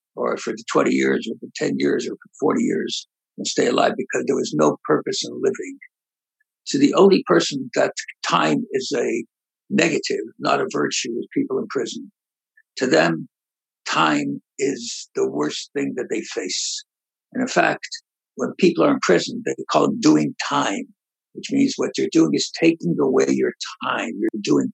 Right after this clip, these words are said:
time. It doesn't say doing punishment, doing retribution. It's doing time. Now, to take that element in the human experience, it's simply inhuman.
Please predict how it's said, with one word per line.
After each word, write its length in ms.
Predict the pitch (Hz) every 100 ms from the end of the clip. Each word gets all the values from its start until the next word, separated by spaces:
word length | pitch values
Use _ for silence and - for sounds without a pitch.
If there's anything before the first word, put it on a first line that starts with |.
| -
time. 200 | 120 - _ _
It 60 | -
doesn't 140 | 156
say 120 | - 135
doing 220 | - - -
punishment, 720 | 165 151 - 175 160 151 143 - _ -
doing 240 | 151 139 120
retribution. 800 | 131 - - 180 165 - 147 143 _ _ -
It's 260 | - -
doing 440 | - 165 156 143 143 -
time. 360 | - 123 101 95 - - _ _ _ _ _ _ -
Now, 160 | 180
to 100 | 170 - -
take 200 | - -
that 200 | 190 175 - -
element 420 | 160 180 160 - -
in 80 | -
the 100 | -
human 240 | 165 175 151
experience, 800 | - - 160 - - - - - _ _ _ -
it's 300 | 151 - -
simply 400 | 202 - - -
inhuman. 520 | 180 175 185 190 -